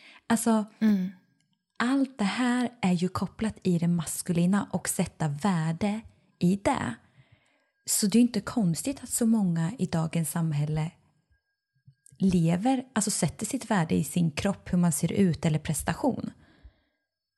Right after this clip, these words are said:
Speaker 2: Verkligen. Men verkligen. Och, ja, men för vi har varit inne lite på kroppen, och som du har sagt så har ju det varit någonting som du fick med dig från någon kommentar när du var liten.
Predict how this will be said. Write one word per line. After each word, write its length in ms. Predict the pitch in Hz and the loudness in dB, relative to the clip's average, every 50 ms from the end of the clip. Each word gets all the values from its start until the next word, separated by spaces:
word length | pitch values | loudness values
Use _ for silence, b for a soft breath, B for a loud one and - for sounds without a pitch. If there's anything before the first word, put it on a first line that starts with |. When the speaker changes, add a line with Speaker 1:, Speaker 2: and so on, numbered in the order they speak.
| _ _ _ _ - | _ _ _ _ -4
Speaker 2:
Verkligen. 680 | 233 214 220 208 202 202 - - - 226 220 226 233 226 - - _ _ _ _ _ _ B B B B B B B B B B B | -2 0 0 0 -2 -4 -8 -12 -10 -10 -8 -8 -8 -10 -12 -16 _ _ _ _ _ _ B B B B B B B B B B B
Men 240 | 240 240 240 240 240 | 2 4 4 4 2
verkligen. 640 | 233 220 214 208 - - - 233 233 240 262 262 - _ _ - - _ _ _ _ - | 0 -2 -2 -6 -8 -8 -6 -4 -4 -4 -6 -10 -14 _ _ -20 -20 _ _ _ _ 0
Och, 420 | 254 247 247 247 240 240 240 247 - - _ _ - _ _ _ _ _ _ _ - | 2 4 4 4 4 2 0 -2 -4 -12 _ _ -20 _ _ _ _ _ _ _ 0
ja, 80 | 269 254 | 2 4
men 300 | 254 254 254 254 254 254 | 4 4 4 2 0 -2
för 200 | - - 254 254 | -10 -6 -2 0
vi 80 | 262 | 2
har 60 | 254 | 4
varit 160 | 254 247 247 - | 2 2 2 0
inne 220 | 247 233 240 247 | 0 2 2 2
lite 200 | 240 220 226 220 | 0 -2 -4 -6
på 140 | - - 202 | -14 -14 -12
kroppen, 440 | - - 208 - - - 220 214 214 | -10 -10 -10 -10 -6 -2 -2 0 -2
och 120 | 214 - | -2 -4
som 320 | - 214 208 208 208 208 208 B B B B B B B B B B _ | -4 -4 -4 -2 -2 -4 -6 B B B B B B B B B B _
du 160 | - 220 226 220 | -8 -4 -2 0
har 120 | 214 208 | 0 0
sagt 280 | 208 - 208 - - - | -2 -4 -6 -8 -8 -8
så 360 | - 220 214 202 202 196 - - - _ - | -6 -6 -4 -4 -4 -6 -8 -10 -16 _ -16
har 160 | - - 214 | -10 -6 -6
ju 60 | 208 | -4
det 180 | 208 214 208 202 | -4 -2 -4 -4
varit 200 | 208 202 - - | -6 -8 -10 -10
någonting 280 | 196 202 - 196 196 | -10 -8 -8 -8 -8
som 180 | - - 208 202 | -8 -8 -8 -8
du 140 | 214 196 190 | -8 -10 -10
fick 260 | - - - - - | -12 -14 -14 -14 -12
med 180 | 208 202 208 208 | -10 -10 -8 -10
dig 120 | - 220 | -10 -12
från 200 | - - 202 196 | -12 -8 -6 -6
någon 120 | 190 190 | -6 -6
kommentar 380 | - - 202 196 202 - 196 196 | -6 -8 -8 -8 -8 -8 -8 -8
när 100 | 202 202 | -6 -4
du 120 | 208 220 | -4 -4
var 120 | 208 214 208 | -4 -4 -6
liten. 500 | 202 196 214 - - - - 240 254 | -6 -8 -12 -12 -10 -8 -8 -8 -8